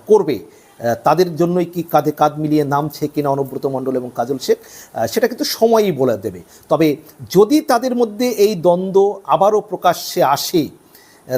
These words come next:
তাহলে সেটা যেমন তৃণমূলের পক্ষে ক্ষতিকর, সেটা কিন্তু ক্ষতি হবে, আহ, বিশেষ করে অনুব্রত মণ্ডল। কারণ অনুব্রত মণ্ডলের রাশ কিন্তু আর বীরভূমে তেমনটা নেই এবং তার চাইতে এখন কিন্তু গুরুত্ব জায়গা পাচ্ছে রাজ্য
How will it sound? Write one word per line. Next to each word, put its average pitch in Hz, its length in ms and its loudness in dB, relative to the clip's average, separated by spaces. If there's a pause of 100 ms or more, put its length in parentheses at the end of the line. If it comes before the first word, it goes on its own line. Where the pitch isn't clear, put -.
তাহলে 180 280 2
সেটা 180 320 -2
যেমন 170 200 -2
তৃণমূলের 220 400 2
পক্ষে 202 240 -8
ক্ষতিকর, 170 440 -2 (280)
সেটা 156 120 -2
কিন্তু 156 220 -8
ক্ষতি 160 320 -2
হবে, 147 300 2 (260)
আহ, 120 100 -10
বিশেষ 139 220 -8
করে 151 120 2
অনুব্রত 160 400 0
মণ্ডল। 98 360 -8 (360)
কারণ 220 300 2
অনুব্রত 208 560 0
মণ্ডলের 185 580 2
রাশ 156 480 0
কিন্তু 160 220 0
আর 170 200 2 (320)
বীরভূমে 151 440 2 (280)
তেমনটা 151 400 0
নেই 175 300 0 (300)
এবং 147 420 0 (120)
তার 170 200 4 (340)
চাইতে 196 240 2
এখন 196 200 -4
কিন্তু 190 220 -10
গুরুত্ব 180 380 0
জায়গা 180 300 2
পাচ্ছে 180 340 -2
রাজ্য 151 280 0